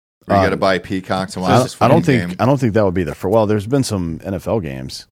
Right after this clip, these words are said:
Speaker 2: like that.
Speaker 1: Not on Peacock yet. Those are gonna be the wild cards. But, uh,
Speaker 2: No, there was some sporting event. Maybe it was college
Speaker 1: It
Speaker 2: football.
Speaker 1: was
Speaker 2: then.
Speaker 1: college
Speaker 2: Yeah.
Speaker 1: football, yeah.
Speaker 2: There was something. I don't, it was a couple of weeks ago that I,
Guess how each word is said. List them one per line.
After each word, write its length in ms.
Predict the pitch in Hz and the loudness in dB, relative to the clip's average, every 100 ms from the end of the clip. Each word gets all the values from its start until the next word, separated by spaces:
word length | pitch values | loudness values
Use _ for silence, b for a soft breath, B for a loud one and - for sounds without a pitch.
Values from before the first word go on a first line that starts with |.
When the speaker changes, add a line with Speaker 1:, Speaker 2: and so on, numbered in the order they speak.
| _ _ _ _ | _ _ _ _
Speaker 2:
like 200 | 78 71 | -6 -6
that. 260 | 71 67 - _ _ | -6 -8 -10 _ _
Speaker 1:
Not 240 | 104 139 165 | -2 0 0
on 120 | 151 | 0
Peacock 520 | 143 131 107 82 - | 0 0 0 -2 -2
yet. 180 | 82 80 | -6 -2
Those 220 | 101 101 | -4 -2
are 60 | 110 | -4
gonna 140 | 107 | -2
be 60 | 104 | -2
the 80 | 92 | 0
wild 360 | 92 95 90 | 0 0 -2
cards. 380 | - 73 71 - | -8 -10 -10 -12
But, 320 | 90 82 - | -10 -10 -6
uh, 260 | 90 85 85 | -6 -4 0
Speaker 2:
No, 140 | 117 113 | 2 4
there 160 | 131 | 4
was 140 | 135 - | 4 2
some 240 | 139 151 | 2 0
sporting 420 | - - 120 107 | 0 0 0 0
event. 360 | 85 85 80 - | -2 -4 -6 -6
Maybe 240 | 101 123 135 | 0 2 4
it 60 | |
was 160 | 117 110 | 2 0
college 240 | 104 87 | -2 -2
Speaker 1:
It 40 | 98 | -2
Speaker 2:
football. 120 | 107 | -2
Speaker 1:
was 120 | 117 | -2
Speaker 2:
then. 60 | 73 | 2
Speaker 1:
college 240 | 107 85 | 2 2
Speaker 2:
Yeah. 60 | 90 82 | 0 0
Speaker 1:
football, 160 | 80 80 | 0 -2
yeah. 80 | 78 | 0
Speaker 2:
There 100 | 110 | 0
was 100 | - | 0
something. 300 | 117 110 92 | -2 0 -2
I 80 | |
don't, 160 | 101 101 | 0 0
it 20 | |
was 100 | 98 | -2
a 20 | 90 | -2
couple 200 | 101 90 | -2 0
of 40 | |
weeks 200 | 95 87 | -2 -2
ago 80 | 82 | -4
that 120 | 78 | -2
I, 220 | 78 82 | -4 -4